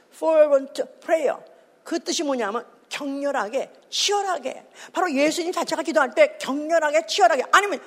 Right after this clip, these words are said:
죽기 살기 내기, 죽기 살기 내기, 그렇게 기도를 하시더라 이거예요. 그러니까 그가 인자하기 때문에 자기가 나-, 사-, 인자기 때문에 인자라는 그 한계를 극복하는 것은 초월신같이 될 수 있는, 그 일을 할 수 있는 것은 오로지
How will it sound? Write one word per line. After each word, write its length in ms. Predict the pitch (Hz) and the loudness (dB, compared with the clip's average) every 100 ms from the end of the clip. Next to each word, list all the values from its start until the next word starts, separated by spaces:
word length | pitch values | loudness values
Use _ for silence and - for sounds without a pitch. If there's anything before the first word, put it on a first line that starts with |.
| - | 4
죽기 240 | 403 440 | 4 4
살기 280 | - 359 453 | 4 4 4
내기, 580 | 523 349 339 403 254 - - - | -2 0 0 2 2 0 -8 2
죽기 240 | 381 480 | 2 6
살기 240 | 494 427 415 | 6 6 4
내기, 500 | 403 285 339 403 - - | 4 4 2 2 0 -4
그렇게 240 | 339 494 | -2 0
기도를 240 | 523 508 539 | 4 4 4
하시더라 380 | - 381 349 392 | 0 6 8 8
이거예요. 1080 | 427 339 233 196 190 262 269 202 151 - - - - _ _ | 6 4 4 4 8 8 8 6 0 -12 -20 -20 -20 _ _
그러니까 220 | - 440 | -4 -2
그가 280 | 359 381 381 - | 2 0 0 -2
인자하기 480 | 494 508 440 339 | 0 4 4 2
때문에 420 | 240 214 180 156 139 - - _ - | 0 0 0 -8 -12 -20 -20 _ -4
자기가 380 | 339 359 381 403 | -2 0 2 2
나-, 180 | 381 | 2
사-, 140 | 269 - - | -2 -12 -6
인자기 440 | 330 415 359 320 - | -2 4 4 4 0
때문에 360 | 294 320 392 392 - - | -2 0 -2 -4 -18 -2
인자라는 760 | 311 466 440 403 370 339 349 349 | 0 2 4 4 6 4 0 2
그 120 | 381 427 | 8 8
한계를 640 | 415 440 453 415 359 359 - | 8 6 4 2 0 0 2
극복하는 500 | 440 427 415 330 262 | 2 2 -2 0 0
것은 340 | 220 220 180 - | -2 -2 -4 -12
초월신같이 640 | - 508 494 415 381 349 330 | 6 8 8 6 2 2 2
될 160 | 311 | -2
수 100 | 311 | 0
있는, 140 | 285 - | 2 6
그 100 | 480 | 8
일을 160 | 494 | 8
할 80 | 392 | 6
수 100 | 370 | 0
있는 160 | 320 269 | -2 0
것은 140 | 247 240 | 0 4
오로지 560 | 233 220 220 427 466 | 6 6 4 0 0